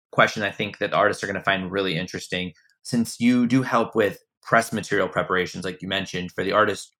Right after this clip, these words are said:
work with, what are some of the ways that an artist can make the most out of their media releases or relations with the media and create buzz for themselves and their work?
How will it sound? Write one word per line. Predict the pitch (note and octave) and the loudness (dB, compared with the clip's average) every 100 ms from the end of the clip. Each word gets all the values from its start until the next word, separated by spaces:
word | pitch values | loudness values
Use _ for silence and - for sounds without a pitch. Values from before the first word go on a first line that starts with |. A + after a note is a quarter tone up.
| - | -16
work | - | -6
with, | G2 F#2 - _ _ _ _ _ | -4 -4 -8 _ _ _ _ _
what | D3 A3+ | 4 4
are | |
some | - A#4 | 2 0
of | F#4 | 2
the | B2+ | 2
ways | A2+ C3+ | 2 2
that | C3 | 2
an | A2+ | 0
artist | - G2+ G#2 G2 - | 2 2 4 0 -4
can | G#2+ G#2 - | -4 -4 -8
make | G2+ G#2 - | -6 -6 -4
the | G2+ | -4
most | F#2+ F#2 F#2+ F#2+ - - | -2 0 0 -2 -6 -2
out | F#2 | 0
of | F#2 F2+ | 0 -2
their | F2+ F#2 F2+ F2+ A2+ | 0 2 2 -2 -4
media | G#2+ A2+ G#2+ G2+ | -2 0 0 -2
releases | G2 G2 F#2+ - F#2+ F2+ F2+ | -2 -2 -2 -2 0 0 0
or | A2 G2+ F#2+ F2 G#2+ | 0 2 2 0 0
relations | G#2+ G#2 - G2 | 2 2 -2 -6
with | F2 | -4
the | |
media | F#2+ F#2 F#2 F2+ - | -4 -2 0 0 0
and | F#2+ F2 | -4 -6
create | - G2 E2 - | -2 -2 -2 -2
buzz | E2+ E2+ - - | -2 -2 -6 -4
for | F2+ | -4
themselves | E2+ - F2 D#2+ - | -4 -2 -2 -2 -8
and | E2+ | -8
their | E2 | -6
work? | C#2+ D2 - | -6 -8 -8